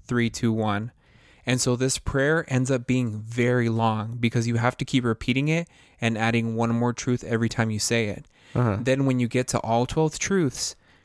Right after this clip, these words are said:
Speaker 1: you say the prayer again, but you remove one truth again.
Speaker 2: Backwards.
Speaker 1: So then you go twelve,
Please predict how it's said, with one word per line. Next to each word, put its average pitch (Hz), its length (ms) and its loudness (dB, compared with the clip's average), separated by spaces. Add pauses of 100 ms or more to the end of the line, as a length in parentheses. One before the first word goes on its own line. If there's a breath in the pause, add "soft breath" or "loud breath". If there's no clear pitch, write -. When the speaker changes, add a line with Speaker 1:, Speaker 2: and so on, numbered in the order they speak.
(420 soft breath)
Speaker 1:
you 123 160 0
say 139 240 0
the 143 100 0
prayer 139 320 0
again, 117 440 -2 (320)
but 127 120 0
you 117 160 0
remove 117 460 0
one 113 160 0
truth 113 460 -2 (120)
again. 110 400 -2 (500 loud breath)
Speaker 2:
Backwards. - 280 -8
Speaker 1:
So 127 80 0
then 120 140 2
you 120 120 2
go 113 380 0 (240 soft breath)
twelve, 117 680 -2